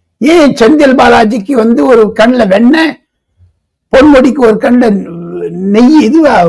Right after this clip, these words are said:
சுண்ணாம்பா? ஏன் இரட்டை வேதம்? அதைத்தான் கவர்னர் கே-, கேட்பாரு.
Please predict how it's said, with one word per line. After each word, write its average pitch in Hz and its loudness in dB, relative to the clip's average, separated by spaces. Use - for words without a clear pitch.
சுண்ணாம்பா? 233 2
ஏன் 370 4
இரட்டை 330 -2
வேதம்? 208 -2
அதைத்தான் 311 -2
கவர்னர் 311 0
கே-, 240 -8
கேட்பாரு. 196 -4